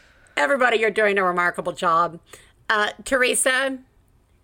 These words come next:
I get to say this to you in person this week, as opposed to putting it out in the void like I normally do. You are doing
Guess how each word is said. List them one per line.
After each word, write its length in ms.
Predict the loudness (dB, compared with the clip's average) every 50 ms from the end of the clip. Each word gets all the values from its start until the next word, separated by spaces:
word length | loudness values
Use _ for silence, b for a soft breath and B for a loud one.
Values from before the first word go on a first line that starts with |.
| _ _ -4
I 120 | -2 -2
get 260 | -2 0 -2 -2 -2 -4
to 100 | -6 -4
say 260 | -2 0 0 0 2
this 200 | 0 -2 -4 -6 -6
to 140 | -6 -6
you 260 | -4 0 0 0 0 0
in 140 | 0 -2 -4
person 440 | -2 -2 -2 -2 0 -2 -4 -4 -4
this 200 | -4 -6 -6 -6
week, 300 | -6 -6 -6 -8 -10 -12 -12
as 180 | -10 -6 -4
opposed 500 | -4 -4 -2 -2 0 0 0 0 -2 -4
to 180 | -4 -4 -4 -4
putting 380 | -6 -6 -4 -2 0 0 0 0
it 120 | -2 -2 -2 0
out 220 | 0 0 0 0 -2
in 160 | -2 -2 -2
the 80 | -2 -2
void 260 | 0 0 0 2 0
like 240 | 0 -2 -2 -2 -2
I 120 | -4 -4
normally 440 | -2 0 0 0 0 -2 -4 -6 -6
do. 340 | -6 -6 -6 -4 -6 -6 -10 B B B B B B B B B B B B
You 260 | -8 -6 -4 0 0 0
are 120 | 0 0
doing 600 | 0 0 0 2 4 4 4 2 0 -2 -4 -8